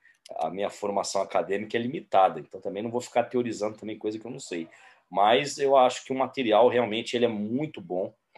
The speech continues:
porque é isso, ele, ele E ele simplifica mesmo. Esse negócio de uma linha que você falou, isso aí também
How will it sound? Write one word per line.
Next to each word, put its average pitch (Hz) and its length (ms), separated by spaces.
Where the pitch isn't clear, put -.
porque 147 320
é 180 80
isso, 165 340
ele, 107 320
ele 123 420
E 117 160
ele 147 160
simplifica 156 680
mesmo. 135 440
Esse - 140
negócio 131 200
de 127 60
uma 120 200
linha 110 260
que 98 80
você 90 240
falou, 101 480
isso 95 240
aí 98 80
também 110 480